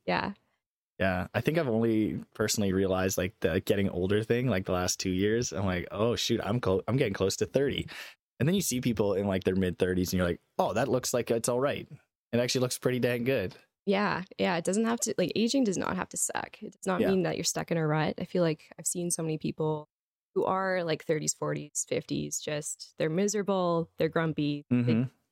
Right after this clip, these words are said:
Speaker 1: ten years go by and they haven't changed at all.
Speaker 2: Yeah.
Speaker 1: And gross. Like, I don't,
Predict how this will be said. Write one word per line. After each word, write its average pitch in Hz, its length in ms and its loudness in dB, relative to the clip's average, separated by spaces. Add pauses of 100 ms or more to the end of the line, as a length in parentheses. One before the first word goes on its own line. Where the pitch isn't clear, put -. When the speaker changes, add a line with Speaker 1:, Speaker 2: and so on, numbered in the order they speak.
(120)
Speaker 1:
ten 220 180 0
years 208 280 2
go 190 160 0
by 170 220 0
and 160 140 0
they 170 40 2
haven't 170 260 0
changed 160 420 0
at - 200 -4
all. - 440 0
Speaker 2:
Yeah. 113 180 4 (460)
Speaker 1:
And 165 340 0 (240)
gross. 175 380 0
Like, 165 140 -2
I 190 120 0
don't, 285 160 0